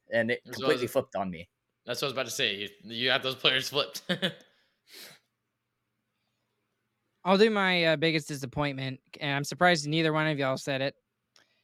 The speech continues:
Speaker 3: I, I, it's kinda not fair because we have no idea what he's dealing with right now, uh, but it's Denis Gurianov. Um, Gurianov, we expected more out of him through his career, and especially even this year,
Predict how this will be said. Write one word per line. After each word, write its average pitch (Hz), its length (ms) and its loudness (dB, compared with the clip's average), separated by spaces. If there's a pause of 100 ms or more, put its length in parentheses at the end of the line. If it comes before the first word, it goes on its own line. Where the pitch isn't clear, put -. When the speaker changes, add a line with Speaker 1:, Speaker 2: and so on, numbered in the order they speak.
(960)
Speaker 3:
I, 156 40 -4
I, 160 40 0 (300)
it's 165 120 -2
kinda 185 220 4
not 170 220 2
fair 165 200 2
because 151 400 -4
we 151 300 2
have 143 240 2
no 147 160 -2
idea 143 260 0
what 139 100 0
he's 139 140 -4
dealing 135 360 -2
with 127 180 -6
right 131 180 -4
now, 123 340 -8 (180)
uh, 127 300 -2
but 143 140 0
it's 151 160 0
Denis 175 220 2
Gurianov. 131 480 0 (520)
Um, 139 340 -2 (1400)
Gurianov, 185 720 6
we 175 140 4
expected 160 640 0 (220)
more 160 480 6
out 151 220 4
of 147 100 0
him 156 280 0
through 151 160 0
his 151 120 -2
career, 147 400 2
and 143 160 -2
especially 165 520 2
even 147 360 0
this 147 300 0
year, 156 320 2